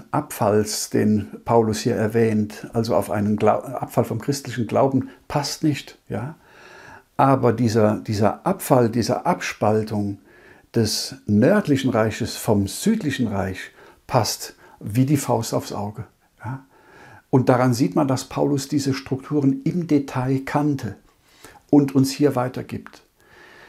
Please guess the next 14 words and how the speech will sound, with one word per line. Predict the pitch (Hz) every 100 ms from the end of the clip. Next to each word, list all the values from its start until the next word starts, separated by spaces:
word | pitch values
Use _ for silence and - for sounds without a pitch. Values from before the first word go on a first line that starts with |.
| _
Das | - 120 - -
ist | - 131 - - -
ein | 113 113 113 110 -
großes | - 110 131 143 139 147
Ergebnis. | 143 113 113 - 98 90
Ja? | 107 117 135 - -
Deswegen | - 110 127 117 135 123
nochmal | 120 120 127
ganz | 131 135
herzlichen | 135 - 110 110
Dank | 120 131
für |
den | 120 117
Hinweis. | 92 156 107 101 120 120 -